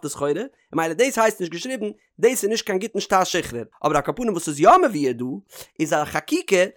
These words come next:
הייסט יא כתובה, ווייל, ווען מען עס חקוק, א שטר שחרור, הייסט עס א שטר שחרור. און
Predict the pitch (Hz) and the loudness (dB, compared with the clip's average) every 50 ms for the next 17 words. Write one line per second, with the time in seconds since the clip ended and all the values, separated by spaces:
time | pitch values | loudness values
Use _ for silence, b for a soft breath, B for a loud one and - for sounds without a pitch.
0 | _ _ - 185 214 208 - 277 302 359 359 359 359 - - 175 156 131 131 135 | _ _ 0 2 2 2 6 8 8 10 8 8 2 -4 -8 -6 -6 -4 -2 -2
1 | 151 151 147 - 165 165 156 151 151 - - - 240 285 302 - - 180 143 - | -2 -2 -2 -4 -4 -4 -2 -4 -4 -6 2 4 4 6 6 4 -2 -4 -4 -6
2 | - - b b b b b 180 175 - 196 190 180 - 156 143 - 151 160 151 | -8 -16 b b b b b -2 0 2 0 0 0 0 -4 -6 -4 -4 -2 0
3 | 151 180 190 185 - 180 - 196 190 - - 220 202 190 285 294 - 208 160 135 | 0 0 0 -2 -4 -4 -2 -2 -2 -2 -2 -4 -4 -4 -4 -6 -6 -6 -6 -6
4 | 117 | -8